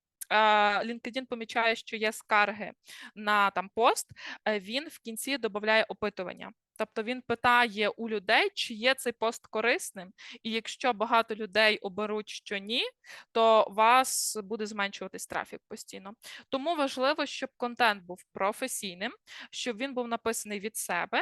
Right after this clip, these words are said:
щоб було зрозуміло для усіх, не тільки для людей, які там, е, у вашій сфері, а щоб, наприклад, я там,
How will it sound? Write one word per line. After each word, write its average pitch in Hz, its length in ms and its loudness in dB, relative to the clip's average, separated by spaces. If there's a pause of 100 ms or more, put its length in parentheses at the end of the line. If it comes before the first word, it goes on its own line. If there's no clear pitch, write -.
щоб 240 260 -10 (220)
було 254 280 0
зрозуміло 226 600 -6
для 196 160 2
усіх, - 600 -6 (240)
не 240 120 0
тільки 240 320 -4
для 214 160 2
людей, 202 360 2
які 185 200 -4
там, 175 400 -6
е, 170 120 -4
у 180 80 -6
вашій 196 400 4
сфері, 202 560 2 (360)
а 220 100 4
щоб, 220 160 -6
наприклад, 214 420 -6
я 190 300 2
там, 180 160 -16